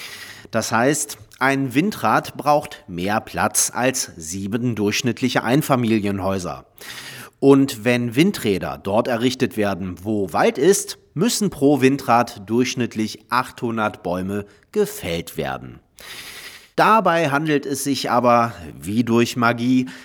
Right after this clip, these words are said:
immer nur um Bäume zweiter Klasse. Anders ist es nicht zu erklären,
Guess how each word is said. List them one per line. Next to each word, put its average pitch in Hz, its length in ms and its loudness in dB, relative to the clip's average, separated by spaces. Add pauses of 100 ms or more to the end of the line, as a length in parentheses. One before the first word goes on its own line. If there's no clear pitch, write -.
(160)
immer 196 300 4
nur 151 240 2
um 123 220 0
Bäume 117 580 0
zweiter 82 580 -8
Klasse. 107 600 0 (640)
Anders 147 320 2
ist 123 280 -4
es - 300 -4
nicht 120 340 0 (200)
zu - 140 0
erklären, 117 640 -2